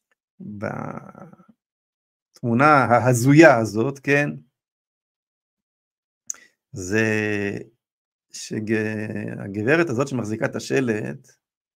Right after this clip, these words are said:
לא מבינה שההתנחלויות מתות בשבילה. הרי למה קיבלת, אה, את הטבח ביש-, ב-, ב-, בקיבוץ בארי ובקיבוץ נחל עוז?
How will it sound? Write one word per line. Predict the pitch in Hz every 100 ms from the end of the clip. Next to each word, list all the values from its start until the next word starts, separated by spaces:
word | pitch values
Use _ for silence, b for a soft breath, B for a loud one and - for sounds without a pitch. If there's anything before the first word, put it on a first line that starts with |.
| _ _ _ _ _ _ _ _ _ -
לא | 127
מבינה | 135 117 123 160 147 139
שההתנחלויות | 131 113 117 113 113 127 147
מתות | 123 123
בשבילה. | 123 104 117 127 117 107 _ _ _ _ _ _ _ _ _ 117 _ _ _ _ _ _ _ _ _ _ _
הרי | 104 110
למה | 117 156 143
קיבלת, | 135 123 139 131 117 113
אה, | 110 107 104 101 101 98 101 - _ _ _ _ _ _ -
את | -
הטבח | 110 - 147 113 117 117
ביש-, | 104 107 104 104 104 -
ב-, | 101 101 107 107
ב-, | 117 117 113 71 98 _ _ _ _ _ _ _ _ -
בקיבוץ | - 123 120 110
בארי | 104 113 110 117 156 143
ובקיבוץ | 110 110 117 123 127
נחל | 123 113
עוז? | 123 135 160 147